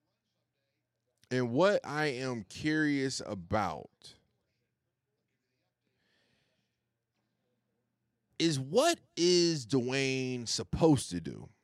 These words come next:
Or what is Dwayne not supposed to do? In regards to his twelve-year-old son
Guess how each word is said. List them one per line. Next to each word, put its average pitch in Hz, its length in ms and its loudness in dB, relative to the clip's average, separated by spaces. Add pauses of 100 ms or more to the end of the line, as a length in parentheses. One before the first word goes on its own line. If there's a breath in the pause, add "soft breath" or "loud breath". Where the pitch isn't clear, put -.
(1000 soft breath)
Or 190 140 8
what 302 240 6
is 247 160 0
Dwayne 226 600 4 (240 soft breath)
not 220 500 4 (800)
supposed 175 640 4
to 262 100 2
do? 208 480 6 (1300 soft breath)
In 170 200 4
regards 202 760 6
to 175 220 0
his 156 240 0
twelve-year-old 185 960 2
son 92 540 -2